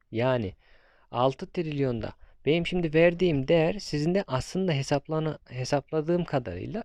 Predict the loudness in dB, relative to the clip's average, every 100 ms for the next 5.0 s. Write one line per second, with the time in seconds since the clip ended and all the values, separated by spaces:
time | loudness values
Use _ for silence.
0 | -6 -6 -6 -10 -10 -8 -4 -2 0 -2
1 | -2 -2 0 0 -4 -6 -8 -10 -16 _
2 | -4 -2 -2 -2 -2 -2 -4 -6 _ -20
3 | -20 -20 -20 -20 -20 -20 -8 0 2 4
4 | 2 2 0 -4 -4 2 2 4 4 2